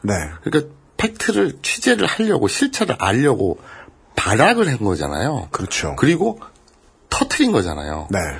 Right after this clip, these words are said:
Speaker 2: 근데 똑같은 탁친이 억했다라는 건데,
Speaker 1: 네.
Speaker 2: 그 누구도,
Speaker 1: 네.
Speaker 2: 물론 이제 그게 민주화와
Speaker 1: 음.
Speaker 2: 어떤 개인의 생사하고 좀 다른
Speaker 1: 그룹 총수의 건강과는
Speaker 2: 음.
Speaker 1: 뭐,
Speaker 2: 뭐, 그 다르겠지만.
Speaker 1: 느낌도 다르고 다른데.
Speaker 2: 그리고 이제 그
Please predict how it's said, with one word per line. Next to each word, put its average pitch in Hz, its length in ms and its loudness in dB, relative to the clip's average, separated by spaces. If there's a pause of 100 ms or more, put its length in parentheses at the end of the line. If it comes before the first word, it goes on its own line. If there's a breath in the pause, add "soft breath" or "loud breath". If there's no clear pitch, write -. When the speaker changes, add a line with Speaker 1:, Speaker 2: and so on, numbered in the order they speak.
(280 loud breath)
Speaker 2:
근데 220 340 2 (640 loud breath)
똑같은 269 640 4
탁친이 - 580 0
억했다라는 127 840 4
건데, 76 560 0
Speaker 1:
네. 98 80 2 (320)
Speaker 2:
그 - 120 0
누구도, 113 840 2
Speaker 1:
네. 92 100 -4 (280)
Speaker 2:
물론 247 280 2
이제 170 200 2
그게 147 240 2
민주화와 101 880 2 (120)
Speaker 1:
음. 87 140 -6
Speaker 2:
어떤 90 240 0
개인의 131 460 2 (180)
생사하고 139 1000 0
좀 120 120 -2
다른 135 400 0
Speaker 1:
그룹 160 320 0
총수의 185 480 6
건강과는 143 500 6
Speaker 2:
음. 135 80 2
Speaker 1:
뭐, 135 220 8
Speaker 2:
뭐, 127 220 4
그 131 120 0
다르겠지만. 135 460 4
Speaker 1:
느낌도 117 300 6
다르고 151 380 2
다른데. 147 500 0
Speaker 2:
그리고 139 240 4
이제 120 320 4
그 101 260 0